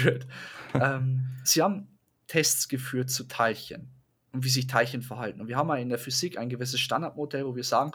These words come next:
Speaker 1: okay, Teilchen haben sich ganz genau so zu verhalten. Wir wissen, wie sie sich verhalten, weil es gewisse, weil sie bestimmten physikalischen Regeln folgen. Aber bei dem, da, bei dem,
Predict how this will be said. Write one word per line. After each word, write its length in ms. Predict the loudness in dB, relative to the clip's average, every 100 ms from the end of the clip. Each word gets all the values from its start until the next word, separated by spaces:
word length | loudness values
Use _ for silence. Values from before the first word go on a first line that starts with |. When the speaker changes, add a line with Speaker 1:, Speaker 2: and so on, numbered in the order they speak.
| -10 -14 -18 -10
Speaker 1:
okay, 260 | -2 0
Teilchen 440 | 0 2 2 0 -4
haben 120 | -4
sich 220 | -4 -2
ganz 240 | 0 0 -2
genau 180 | 0
so 160 | 0 0
zu 160 | -4 -6
verhalten. 480 | -6 -2 -2 -2
Wir 140 | -8 2
wissen, 260 | 2 2
wie 60 | -2
sie 100 | -4
sich 160 | -6 -4
verhalten, 440 | 0 0 -2 -4
weil 80 | -2
es 160 | -2
gewisse, 360 | -4 -2 -2 0
weil 80 | 0
sie 160 | 0
bestimmten 440 | -4 -6 -6 -8 -8
physikalischen 580 | -8 -2 2 4 2 -2
Regeln 320 | -4 -4 -4
folgen. 440 | 0 0 0 -8 _ -20 -18 -20 -20 _ _ _ _ _ _ _ _ _ _ _ _ _ _ _ _ _ _ 2
Aber 260 | 6 6
bei 120 | 6 2
dem, 400 | 2 2 0 -4 -12 -20 _ 0 8
da, 340 | 10 8 0 -18 _ _ _
bei 120 | 2
dem, 180 | 2 0